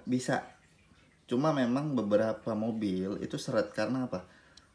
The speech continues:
Karena catnya. Kan, bener bilang. Biasanya catnya nempel, jadinya seret. Dikebukanya nggak bisa maksimal karena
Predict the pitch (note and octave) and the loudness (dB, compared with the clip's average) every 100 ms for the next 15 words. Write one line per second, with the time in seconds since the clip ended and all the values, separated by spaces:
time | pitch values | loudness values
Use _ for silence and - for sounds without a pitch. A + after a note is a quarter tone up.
0 | _ - - - - - C#3+ E3 E3 D#3 | _ -10 -6 -6 -8 -4 -2 0 2 0
1 | - E3+ D3 F#2 E2 - - _ _ _ | 0 0 0 -2 -6 -18 -20 _ _ _
2 | _ _ - - - - _ _ _ - | _ _ -16 -16 -20 -20 _ _ _ -20
3 | - - A2+ B2+ - - G2 F#2+ F2+ F#2+ | -12 -6 -6 -6 -12 -14 -8 -6 -4 -4
4 | A#2 - - _ _ _ - - _ _ | -6 -10 -20 _ _ _ -20 -20 _ _
5 | _ _ - A#2+ C3+ D3+ F3 D3+ D3 D#3 | _ _ -2 0 0 0 0 -2 0 0
6 | C#3+ C3+ - E2+ E2 - G#2 F#2+ G2+ B2+ | 0 -2 -2 -4 -6 -8 -4 -2 -2 -2
7 | G#2+ F2 - - - _ - - - - | -2 -4 -8 -16 -16 _ -20 -20 -20 -20
8 | - _ - - _ _ _ _ _ _ | -20 _ -20 -20 _ _ _ _ _ _
9 | - - - G2+ - G#2+ G#2+ C#3 - - | -10 -6 -4 -4 -4 -4 -4 -6 -8 -16
10 | _ - - - - - _ _ _ _ | _ -20 -20 -8 -8 -8 _ _ _ _
11 | _ _ _ _ _ - G#2+ A2 - A2 | _ _ _ _ _ -8 -6 -4 -4 -4
12 | G2+ G#2 G#2 A#2+ C3 G#2 A2 A#2 | -4 -2 0 0 -2 -4 -2 -2